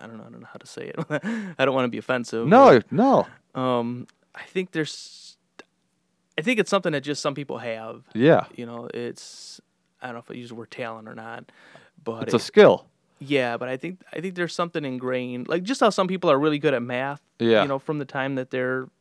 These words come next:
Speaker 1: four or five years old. I think there's just something, just something maybe with, with the way you're wired,
Speaker 2: Okay.
Speaker 1: you know, what that makes you,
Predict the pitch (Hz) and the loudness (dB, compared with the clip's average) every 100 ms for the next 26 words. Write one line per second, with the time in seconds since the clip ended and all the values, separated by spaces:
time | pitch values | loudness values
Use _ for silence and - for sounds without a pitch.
0 | _ - 143 139 131 131 127 131 135 131 | _ -10 -8 -4 -4 -4 -6 -6 -6 -10
1 | _ - - - 131 151 135 120 - 139 | _ -20 -20 -8 -6 -6 -8 -10 -10 -12
2 | - 139 135 123 120 120 - _ _ _ | -6 -6 -4 -8 -8 -12 -14 _ _ _
3 | - 160 165 180 151 139 135 139 135 139 | -18 -10 -4 -2 -2 -2 -4 -4 -6 -4
4 | 143 151 151 131 120 131 - 50 - - | -2 4 4 4 0 -2 -2 -10 -12 2
5 | 147 127 139 127 - 127 120 135 135 - | 2 6 4 4 -6 -6 -6 -6 -8 -8
6 | - 127 135 | -10 -8 -8